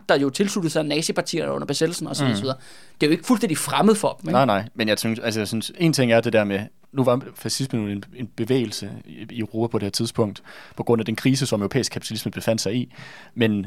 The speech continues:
Speaker 2: men jeg synes, man så jo sådan set også, hvad det var for et regime, som, som jeg tror måske sådan en som, øh, Fr-, Christian den tiende egentlig måske også godt kunne <laughs> have tænkt sig at etablere i det, som han havde med, øh, med, hvad nu han hed, ham der, øh, i start-, i slutningen af attenhundredetallet.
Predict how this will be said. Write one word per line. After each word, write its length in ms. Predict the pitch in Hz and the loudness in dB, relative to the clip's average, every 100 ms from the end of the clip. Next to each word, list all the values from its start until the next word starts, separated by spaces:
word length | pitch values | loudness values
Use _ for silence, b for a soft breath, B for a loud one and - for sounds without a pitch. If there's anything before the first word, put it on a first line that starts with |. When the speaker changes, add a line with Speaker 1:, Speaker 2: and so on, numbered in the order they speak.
| 92 | -2
Speaker 2:
men 180 | 107 104 | -2 0
jeg 140 | 95 | -2
synes, 220 | - 110 | -4 -6
man 100 | 113 | -4
så 160 | 101 196 | 2 4
jo 80 | 127 | 4
sådan 140 | 123 | 0
set 160 | 113 110 | 0 4
også, 260 | 120 - - | 4 2 0
hvad 140 | 113 | 2
det 80 | 110 | 4
var 100 | 127 | 2
for 160 | - | 2
et 120 | 110 110 | -2 -2
regime, 440 | - 110 117 110 | -4 0 0 0
som, 300 | - 98 98 - - | -2 -2 -4 -12 -14
som 180 | - 104 | -6 2
jeg 120 | 113 | 2
tror 160 | - 110 | 2 -2
måske 300 | 95 - 98 | -2 -4 -4
sådan 120 | 110 | -2
en 60 | 98 | -4
som, 220 | 95 90 | -4 -4
øh, 220 | 85 82 85 | -6 -8 -10
Fr-, 420 | - - - - | -14 -16 -18 -14
Christian 360 | - 104 95 90 | -8 -6 -6 -8
den 140 | 98 | -8
tiende 260 | 92 113 92 | -4 -4 -4
egentlig 280 | - 110 95 | -6 -6 -4
måske 280 | 90 - 147 | -6 2 2
også 140 | 104 | 2
godt 140 | - 101 | -4 -6
kunne 140 | 107 113 | -6 -6
<laughs> 20 | |
have 40 | |
tænkt 220 | - 135 - | -2 -2 0
sig 100 | 110 | -4
at 40 | |
etablere 320 | 98 107 110 104 B B B | -4 -2 -2 -2 B B B
i 80 | 120 | 0
det, 140 | 123 | 0
som 140 | 127 107 | 2 -2
han 120 | 101 | -2
havde 160 | 104 | -2
med, 220 | 107 101 95 | 0 -2 -2
øh, 220 | 90 85 82 98 | -4 -8 -12 -14
med, 260 | 92 92 87 | -10 -8 -2
hvad 140 | 101 | -2
nu 80 | 104 | -2
han 100 | 101 | -4
hed, 160 | 110 92 - | -4 -6 -10
ham 140 | 113 98 | -8 -2
der, 240 | 95 92 | -2 -2
øh, 300 | 82 82 85 - B B B B | -4 -10 -12 -14 B B B B
i 60 | - | -2
start-, 240 | - 107 | 2 2
i 40 | 101 | 2
slutningen 320 | 123 113 107 | -2 0 2
af 40 | |
attenhundredetallet. 540 | 123 113 101 104 90 | 2 0 -4 -4 -6